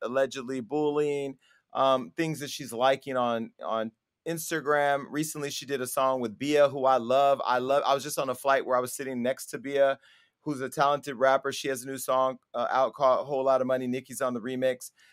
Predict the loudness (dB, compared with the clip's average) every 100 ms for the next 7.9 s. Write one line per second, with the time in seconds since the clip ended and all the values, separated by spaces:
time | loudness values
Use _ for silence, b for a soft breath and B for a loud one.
0 | b _ 0 4 4 0 0 2 6 6
1 | 4 2 -4 -4 -4 0 0 0 2 4
2 | 6 4 4 0 -6 -8 0 2 2 0
3 | -2 -4 0 2 2 2 2 2 -2 0
4 | 0 0 -2 -4 2 2 2 -2 0 2
5 | 2 0 -2 -4 -4 -4 -2 -2 -6 -8
6 | -2 0 -2 0 0 0 2 2 0 -4
7 | -8 -8 -2 -2 2 0 0 -4